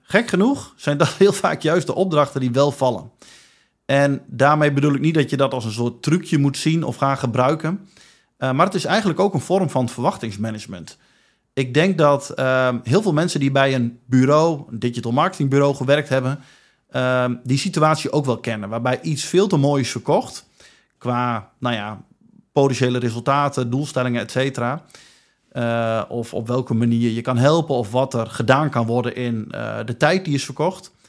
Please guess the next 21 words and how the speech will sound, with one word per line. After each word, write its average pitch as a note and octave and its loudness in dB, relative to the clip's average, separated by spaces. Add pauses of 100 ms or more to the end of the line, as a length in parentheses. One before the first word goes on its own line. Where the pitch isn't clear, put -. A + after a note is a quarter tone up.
(680)
Maar D3+ 6
de C#3+ 2
persoon F3 4
die F3 2
je, D#3+ 2
die D3 0
het D#3 4
dan D3+ 4
vervolgens C#3+ -2
moet C3+ 0
uitvoeren, D#3 2
die C3+ -2
komt C#3+ -2
daar B2 0
vroeg D#3+ -2
of B2+ -6
laat C3 2
mee B2 -4
in A#2+ -4
de A#2 -4
problemen. A2+ -4